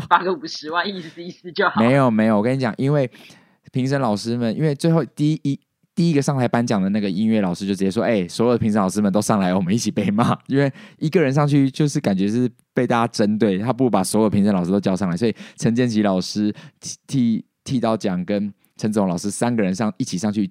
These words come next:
Speaker 2: 说明为什么这一次重缺的原因。然后他们也有说，台湾大哥大其实收到这个消息的时候，也有跟他们说，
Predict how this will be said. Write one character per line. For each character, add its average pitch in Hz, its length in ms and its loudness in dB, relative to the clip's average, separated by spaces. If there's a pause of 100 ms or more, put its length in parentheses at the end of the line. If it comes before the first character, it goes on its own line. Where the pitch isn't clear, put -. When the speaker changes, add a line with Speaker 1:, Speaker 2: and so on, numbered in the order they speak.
(140)
Speaker 2:
说 147 400 0
明 98 260 -2
为 139 140 -2
什 110 120 -6
么 90 140 -4
这 107 140 -4
一 104 160 -2
次 98 320 -6 (200)
重 92 300 -6
缺 107 160 -4
的 101 80 0
原 87 300 0
因。 87 200 -2 (220)
然 123 140 -2
后 139 40 0
他 156 60 0
们 143 140 -2
也 113 80 0
有 104 120 0
说， 107 320 -2 (160)
台 - 140 -4
湾 123 100 0
大 131 140 -2
哥 123 80 -2
大 120 160 -2
其 107 160 -4
实 101 60 -2
收 113 200 -2
到 113 140 0
这 107 100 -4
个 101 80 -2
消 101 160 -2
息 98 160 -4
的 87 60 -2
时 92 80 -4
候， 98 80 0
也 98 100 0
有 101 120 0
跟 95 120 -2
他 101 80 -2
们 95 80 -2
说， 98 280 -2